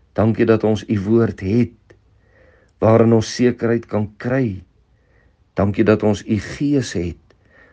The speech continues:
wat vir ons sekerheid kan gee oor wie U seun, ons verlosser, is. Hemelse Vader,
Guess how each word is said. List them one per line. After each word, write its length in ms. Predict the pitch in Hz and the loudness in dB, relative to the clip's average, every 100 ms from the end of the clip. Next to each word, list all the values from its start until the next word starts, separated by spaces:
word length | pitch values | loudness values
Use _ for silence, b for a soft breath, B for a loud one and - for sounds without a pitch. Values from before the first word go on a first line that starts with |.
| - | -8
wat 180 | 92 - | -8 -6
vir 160 | 90 | -6
ons 200 | 87 95 | -4 -6
sekerheid 920 | - - 139 - - 113 123 123 _ _ _ _ _ - | -10 0 0 0 -2 -2 -2 -6 _ _ _ _ _ -8
kan 180 | 127 117 | -4 -4
gee 540 | - - 101 98 90 80 b b b b b _ - | -6 -6 0 0 0 -4 b b b b b _ -6
oor 180 | 92 82 80 | -4 -4 -2
wie 280 | 107 120 107 - _ _ _ | 0 0 -2 -10 _ _ _
U 120 | - 156 | -4 -4
seun, 640 | - - 98 98 95 90 82 b b b b 101 | -6 -4 0 2 2 0 -6 b b b b -2
ons 200 | 95 - | -2 -4
verlosser, 640 | - 85 85 85 78 78 - - | -6 -4 -4 -4 -6 -10 -12 -18
is. 140 | 76 - _ _ _ _ _ _ _ _ _ _ _ _ _ _ _ _ _ _ _ _ _ _ _ _ _ _ _ _ _ _ _ _ _ - | -20 -20 _ _ _ _ _ _ _ _ _ _ _ _ _ _ _ _ _ _ _ _ _ _ _ _ _ _ _ _ _ _ _ _ _ -6
Hemelse 400 | 92 104 - 101 | -2 -2 -2 -8
Vader, 600 | - 92 92 85 85 85 | -6 -2 -2 -2 -6 -10